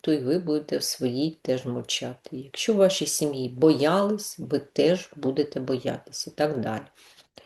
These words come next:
Весь цей невеличкий курс відео має за мету саме пояснити, чому так склалось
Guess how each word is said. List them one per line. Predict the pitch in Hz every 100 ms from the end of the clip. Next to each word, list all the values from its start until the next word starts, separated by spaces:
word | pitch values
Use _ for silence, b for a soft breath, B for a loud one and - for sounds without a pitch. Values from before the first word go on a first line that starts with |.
| b b b b b b b -
Весь | 139 247 285
цей | - - 226 233 214
невеличкий | 190 170 180 202 - 165
курс | 156 - 160 - 160
відео | 180 220 190 196 190 190 185
має | 175 160 185 175 165
за | 135 - 147
мету | 147 139 - 202 226 214
саме | - 165 175 170
пояснити, | - 165 165 160 - 151 175 175 -
чому | - 131 143
так | 139 - -
склалось | - - 147 190 208 139 - -